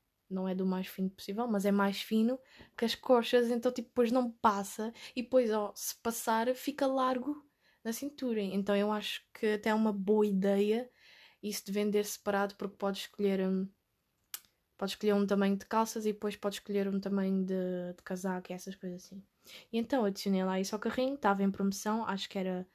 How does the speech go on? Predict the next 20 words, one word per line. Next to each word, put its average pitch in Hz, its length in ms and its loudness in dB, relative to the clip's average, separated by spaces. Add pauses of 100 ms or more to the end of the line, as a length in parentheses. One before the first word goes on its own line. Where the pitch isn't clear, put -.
(640)
ah, 190 340 -4
o 190 60 -8
casaco 196 400 -4
era 190 300 2
quarenta 202 460 0
euros, 247 360 4
ficou 214 340 0
vinte 220 240 2
e 240 60 0
dois 240 460 2
e 233 100 -4
as 226 100 -4
calças 220 640 -2
eram 208 380 0
quarenta 208 400 -2
e 208 40 -4
cinco 247 480 -4
e 208 100 -8
ficaram 208 520 -2
a 190 280 -2